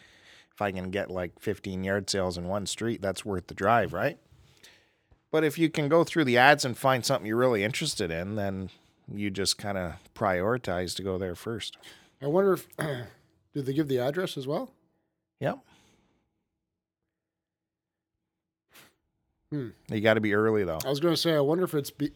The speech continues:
Speaker 2: beneficial to <clears throat> contact them ahead of time and say, "Hey, you know, this is what I'm looking for. Do you have it? Do you wanna get rid of it quickly?"
Speaker 1: I think phone numbers are less.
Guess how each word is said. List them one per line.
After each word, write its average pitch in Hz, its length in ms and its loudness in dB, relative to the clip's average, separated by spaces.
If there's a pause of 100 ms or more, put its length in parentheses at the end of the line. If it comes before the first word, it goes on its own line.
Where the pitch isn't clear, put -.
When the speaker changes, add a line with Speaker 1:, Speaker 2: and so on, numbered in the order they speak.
Speaker 2:
beneficial 147 600 0 (720)
to 151 280 0
<clears throat> - 40 -20
contact 151 480 0
them 131 160 -2
ahead 120 220 -4
of 143 100 0
time 113 240 -4
and 101 100 -8
say, 110 380 -6 (180)
"Hey, 135 180 -4 (840)
you 123 80 -10
know, 104 220 -6 (400)
this 143 160 0
is 139 120 -4
what 135 120 4
I'm 123 120 2
looking 127 260 0
for. 107 320 -2
Do 101 140 -10
you 120 120 -2
have 117 260 -2
it? 120 160 -2 (400)
Do - 60 -20 (720)
you 131 100 -6
wanna 127 180 -2
get 117 140 -6
rid 120 160 -4
of 110 80 -8
it 107 80 -8
quickly?" 113 440 -10 (1700)
Speaker 1:
I 117 120 -8
think 202 260 -6
phone 147 300 0
numbers 117 420 2
are 101 320 0
less. 98 600 -2